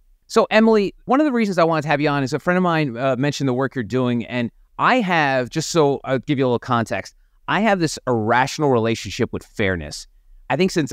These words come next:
I was a little kid, I, I would always use the word, "That's not fair." And as an adult, I've used it in my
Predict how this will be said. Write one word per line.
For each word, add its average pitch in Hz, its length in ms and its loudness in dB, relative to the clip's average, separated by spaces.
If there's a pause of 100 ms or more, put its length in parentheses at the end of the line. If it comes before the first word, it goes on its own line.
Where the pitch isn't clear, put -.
I 127 140 4
was 147 180 4
a 147 60 -2
little 139 240 0
kid, 110 460 -4 (500)
I, 180 160 -4
I 127 180 2
would 131 140 0
always 139 240 0
use 131 100 -6
the 123 80 -4
word, 117 340 -2 (120)
"That's 139 240 0
not 131 180 0
fair." 101 460 -6
And 143 160 0
as 147 100 -2
an 151 80 -2
adult, 147 540 2 (320)
I've 123 240 0
used 139 240 -2
it 135 100 -4
in 131 140 0
my 110 360 0